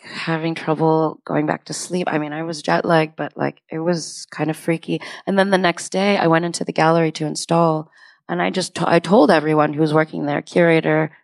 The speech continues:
crit, um, op, everyone at, um, Bangkok City City. And, uh, immediately everyone had the same reaction of, like, um, you need to offer something to the spirit house outside of your building.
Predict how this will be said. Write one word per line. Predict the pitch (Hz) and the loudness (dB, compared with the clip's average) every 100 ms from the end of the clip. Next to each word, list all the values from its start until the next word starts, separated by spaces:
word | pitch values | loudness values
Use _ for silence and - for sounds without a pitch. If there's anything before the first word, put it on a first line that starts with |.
| _ | _
crit, | - 160 156 151 _ _ _ _ _ - | 0 4 4 2 _ _ _ _ _ -10
um, | 147 143 139 143 - | -8 -8 -10 -10 -4
op, | 156 156 156 - | 2 2 2 -2
everyone | 160 165 165 165 | -2 0 0 0
at, | 156 - - | -2 -6 -12
um, | 156 147 151 - - | -6 -4 -6 -8 -8
Bangkok | - 151 156 - | -8 -4 -6 -6
City | 170 170 | -6 -4
City. | - 180 180 - - - _ _ - | -4 -4 -4 -8 -20 -20 _ _ -8
And, | 156 151 151 | -4 -2 0
uh, | 151 - _ _ _ _ - | -2 -4 _ _ _ _ 2
immediately | 185 190 202 196 190 | 4 6 4 4 4
everyone | 170 180 175 | 4 4 2
had | 165 170 | 0 -2
the | |
same | 165 165 160 | 2 2 4
reaction | 156 151 - 185 | 2 2 0 -2
of, | - 160 156 | 0 0 2
like, | 147 151 - - _ _ _ _ | 2 0 -6 -20 _ _ _ _
um, | - 156 151 147 151 - | -2 2 2 2 -2 -8
you | - 170 | -4 -2
need | 170 175 | -2 -4
to | - 190 - | -2 0 0
offer | 160 180 | 0 0
something | 170 160 156 160 | 0 -2 -4 -4
to | - | -2
the | 156 | -2
spirit | - - 170 165 | -4 -2 0 0
house | 143 143 - - - - _ _ _ | -2 -4 -4 -8 -12 -18 _ _ _
outside | 170 - - 156 151 | -2 0 -2 -2 -2
of | 151 | -2
your | 151 | -2
building. | 151 151 - - - | -2 -2 -2 -6 -8